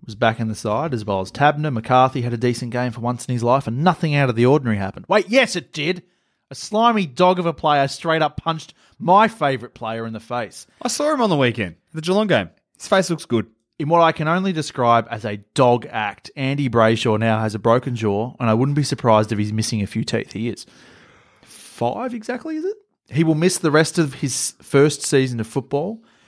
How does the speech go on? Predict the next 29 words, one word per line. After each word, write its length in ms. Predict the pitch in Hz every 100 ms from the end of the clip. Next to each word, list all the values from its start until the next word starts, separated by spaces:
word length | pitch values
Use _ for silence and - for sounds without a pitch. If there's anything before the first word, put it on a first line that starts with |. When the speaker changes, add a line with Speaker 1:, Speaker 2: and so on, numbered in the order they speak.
| _
Speaker 1:
where 180 | - 127
he's 160 | 127 117
been 140 | 113
great 240 | 110 120 -
for 140 | 165
us. 240 | 202 - _ _ _ 123
If 40 |
that's 420 | 151 - - - -
<laughs> 1300 | - - - - _ _ _ _ _ _ _ _ -
Speaker 2:
This 120 | 127
is 40 | 113
gonna 180 | 107
be 80 | 104
bad, 300 | 101 113 113
isn't 220 | 117 117
it? 140 | 110 101 _
Speaker 1:
if 120 | - 131
that 240 | 160 -
sorry 500 | - - 196 240 254 233 -
cunt 340 | - 220 208
of 100 | 202
a 60 | 170
football 420 | - 196 196 185
<laughs> 0 |
player 500 | 175 - 185 - 147 - - - -
known 180 | 160 147
as 160 | 139 -
Andrew 460 | 156 160 170 165 147
Gaff 440 | - 143 131 -